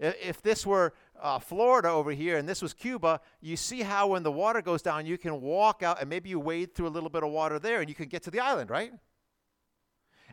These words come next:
And this would have been the original drop-off right there, that, that continental shelf. And so then it's filled up since, and then we have the water levels have come up a lot. So the result of the lower oceans would have been land bridges,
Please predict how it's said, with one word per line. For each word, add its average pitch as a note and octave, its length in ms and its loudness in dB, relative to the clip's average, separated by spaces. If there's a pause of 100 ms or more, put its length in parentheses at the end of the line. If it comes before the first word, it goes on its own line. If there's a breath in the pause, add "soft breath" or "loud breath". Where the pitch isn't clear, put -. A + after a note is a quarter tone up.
And D#3 240 -4
this B3 280 6
would A3 140 2
have F3 140 0
been E3+ 160 -2
the D#3+ 100 -2
original F3 1500 0
drop-off E3 760 -2
right D3+ 180 -4
there, G#3 240 -4
that, C3+ 240 -6
that D3 140 -16
continental E3 340 -8
shelf. D#3 340 -4 (380 soft breath)
And C3+ 180 -6
so D3+ 360 4 (420 soft breath)
then C3 160 -2
it's C3 160 -10
filled C#3 300 -4
up C3 180 -2
since, A#3+ 300 -6
and C#3 100 -8
then B2+ 60 -6
we B2 100 -6
have B2 280 -6
the B2 60 -8
water A#2+ 260 -2
levels A#2+ 260 -6
have B2+ 160 -10
come C3+ 240 -6
up F#3+ 140 -6
a A#2+ 40 -4
lot. G2+ 320 -4 (880)
So G3+ 220 6
the D3 160 2
result D#3 680 0 (100)
of D#3 160 -2
the C#3+ 120 -2
lower E3+ 460 2
oceans D#3 760 -6
would C3+ 160 -4
have B2+ 160 -4
been B2+ 200 -8
land C#3+ 380 -10
bridges, - 640 -12